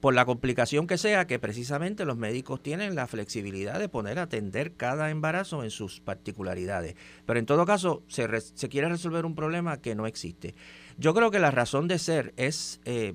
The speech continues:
es clarísima, por lo menos en el caso de la senadora Rodríguez Bebe y del Proyecto Dignidad,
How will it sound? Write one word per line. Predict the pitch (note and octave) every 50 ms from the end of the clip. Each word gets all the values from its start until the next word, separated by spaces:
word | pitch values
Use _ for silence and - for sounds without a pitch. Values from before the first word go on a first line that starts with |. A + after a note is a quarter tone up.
| -
es | - A#2 C3
clarísima, | - - D#3 C3+ C3 F3+ G#3 - D3+ A#2+ G2+ F2 -
por | - A2+ A2+
lo | G#2+
menos | G#2+ A#2+ C#3 F3 F3+ E3+
en |
el | D3 B2+ -
caso | - B2 D3 D3+ E3+ E3 D#3+ D3+
de | C#3 B2+ A2+ G2+ F#2+ - - - - - - - - -
la | - - A#2
senadora | G#2+ - A2+ A2 G#2 G#2+ A2 A#2 C3
Rodríguez | D3 D3+ C#3+ C#3+ C3+ C3 C#3 C#3+
Bebe | C3+ B2+ C3 C#3+ D#3
y |
del | D3+ C#3+
Proyecto | C#3+ A2 G#2+ G2 G#2 A2 - - C3+
Dignidad, | C3+ C3+ B2 A2 G2+ A2 G#2+ B2+ D#3 -